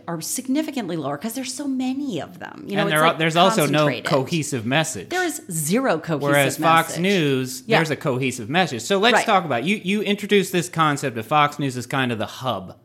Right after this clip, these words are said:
Speaker 1: Mm-hmm.
Speaker 2: of conservative media. And let's talk about messaging. When Fox News puts out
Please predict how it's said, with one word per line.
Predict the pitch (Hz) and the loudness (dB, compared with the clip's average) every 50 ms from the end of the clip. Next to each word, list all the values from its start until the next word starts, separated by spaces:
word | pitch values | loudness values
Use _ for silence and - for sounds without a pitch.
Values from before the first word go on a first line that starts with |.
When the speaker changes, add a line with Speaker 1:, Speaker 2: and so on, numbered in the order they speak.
| _ _ - | _ _ 2
Speaker 1:
Mm-hmm. | 277 269 254 262 294 - - 117 | 4 4 4 0 -2 -4 -4 -4
Speaker 2:
of | 127 123 - | -4 -4 -4
conservative | - 131 123 - - 139 127 120 113 117 110 107 | -4 -4 -4 -2 -2 -2 -2 -2 -4 -4 -4 -4
media. | 117 117 117 120 113 104 95 - - - _ _ _ _ _ _ _ _ - - - | -4 -2 -2 -2 -2 -4 -6 -8 -10 -14 _ _ _ _ _ _ _ _ -20 -4 2
And | - 151 156 151 156 151 151 156 - - - - - - | 4 6 8 8 6 6 4 2 -2 -6 -12 -14 -2 0
let's | 226 226 - | 0 2 6
talk | 269 254 247 247 | 6 6 8 6
about | 247 196 143 127 123 | 6 6 4 4 6
messaging. | 127 123 120 113 - 117 92 104 107 101 101 - - | 4 2 2 0 -2 -4 -4 -4 -6 -6 -8 -8 -6
When | 135 139 147 147 143 | -2 0 0 0 2
Fox | 147 190 180 180 185 180 - - | 4 6 6 6 6 4 2 2
News | 175 185 175 165 151 147 147 - | 4 6 6 8 6 4 4 0
puts | - - - - 180 180 180 180 | -4 -4 0 2 2 4 4 6
out | 165 160 156 156 156 - | 6 8 8 6 4 0